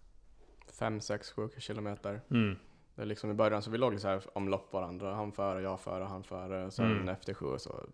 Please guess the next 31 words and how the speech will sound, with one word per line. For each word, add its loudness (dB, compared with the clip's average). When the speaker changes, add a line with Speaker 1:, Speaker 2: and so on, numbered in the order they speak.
Speaker 1:
såg -10
jag -8
inte -10
någon -4
av -6
dem -6
mera. -4
Och -6
då 2
Speaker 2:
Nej. 8
Speaker 1:
var 8
det, 4
liksom, 0
då 0
var 2
det 2
jaga 4
ryggar 0
på 0
den 2
som -4
var 0
framför 2
mig. 0
Men -2
det 0
är, 0
liksom, -8
de, -8
man -2
flög 6